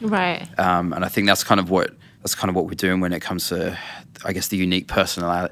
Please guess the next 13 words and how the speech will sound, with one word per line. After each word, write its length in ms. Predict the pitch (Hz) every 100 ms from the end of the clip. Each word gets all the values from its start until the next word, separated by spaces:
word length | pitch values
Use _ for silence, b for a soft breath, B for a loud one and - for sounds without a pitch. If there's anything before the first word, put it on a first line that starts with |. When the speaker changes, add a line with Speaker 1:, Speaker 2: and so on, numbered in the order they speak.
| -
Speaker 2:
personalities 720 | - 92 92 90 87 90 87
within 220 | 85 82
the 60 | 82
team. 400 | - 90 90 - - b b -
But 80 | -
I 40 |
love 200 | 87 -
it. 100 | - - - - - -
Speaker 1:
So 140 | -
you're 160 | 226 226
leading 280 | 214 208 190
the 80 | 170
team. 400 | 180 170 180